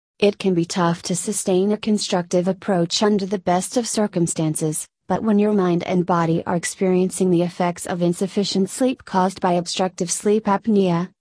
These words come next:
O S A, the challenge becomes even more difficult. Untreated osa can even lead to depression, which is why C pap compliance can change your attitude for better. Slows the aging process.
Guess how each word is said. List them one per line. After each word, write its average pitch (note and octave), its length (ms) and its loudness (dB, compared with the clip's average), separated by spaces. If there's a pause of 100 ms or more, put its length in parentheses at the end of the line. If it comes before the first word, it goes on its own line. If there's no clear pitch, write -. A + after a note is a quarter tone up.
O G#3+ 300 4
S E3+ 380 -2
A, D#3+ 260 0 (240)
the F#3+ 220 -4
challenge G3 460 0
becomes F#3+ 540 0
even A3 300 2
more A#3+ 160 2
difficult. E3+ 600 -4 (480)
Untreated F#3+ 560 2
osa E3+ 360 0
can A3 240 0
even G3+ 320 0
lead F3+ 220 2
to - 100 -4
depression, F3+ 720 0 (200)
which F#3+ 260 0
is F3 160 -2
why F3+ 180 2
C F#3+ 140 -12
pap F3+ 280 -2
compliance E3+ 720 0
can F#3 220 0
change G3+ 340 0
your F#3 140 0
attitude F3+ 540 0
for G3 180 -2
better. E3+ 400 -2 (720)
Slows G3 440 0
the G#3+ 160 -2
aging F#3 340 0
process. D#3 640 -4